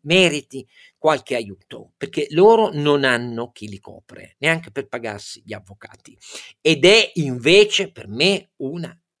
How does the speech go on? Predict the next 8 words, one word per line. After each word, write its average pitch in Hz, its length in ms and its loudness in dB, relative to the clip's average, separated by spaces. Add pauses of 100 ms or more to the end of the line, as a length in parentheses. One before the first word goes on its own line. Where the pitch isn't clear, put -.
battaglia 110 920 -4
di 101 140 -14
democrazia 123 840 -4
e 107 100 -10
di 104 100 -14
libertà 113 540 -12 (340)
che 131 120 -8
riguarda 135 440 -8